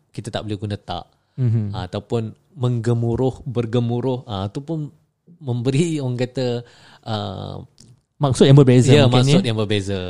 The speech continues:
Speaker 2: Ah,
Speaker 1: Ya.
Speaker 2: okey. Dan bercerita tentang suara, tadi di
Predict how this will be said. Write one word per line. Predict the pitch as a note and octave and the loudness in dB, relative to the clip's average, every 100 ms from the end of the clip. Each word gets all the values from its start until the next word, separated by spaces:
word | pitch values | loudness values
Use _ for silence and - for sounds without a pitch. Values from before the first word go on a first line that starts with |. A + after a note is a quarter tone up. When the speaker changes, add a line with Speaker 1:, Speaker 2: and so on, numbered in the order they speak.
| E2+ E2+ | -10 -4
Speaker 2:
Ah, | G#2+ A2+ A#2 A2+ A2+ A2 | 0 0 0 -2 -4 -6
Speaker 1:
Ya. | A2 | -6
Speaker 2:
okey. | B2 A2 - | -6 -8 -2
Dan | G3 A3 | 0 2
bercerita | A#3+ B3+ C#4 | 4 4 2
tentang | A#3 G#3+ G3 | 2 0 0
suara, | F3+ - D#3+ D#3 D#3 G#2+ G2+ - - | -2 0 2 2 2 -2 -6 -16 -10
tadi | - B2+ C3+ E3+ D#3+ D3+ | -2 0 0 0 2 0
di | C3 | 0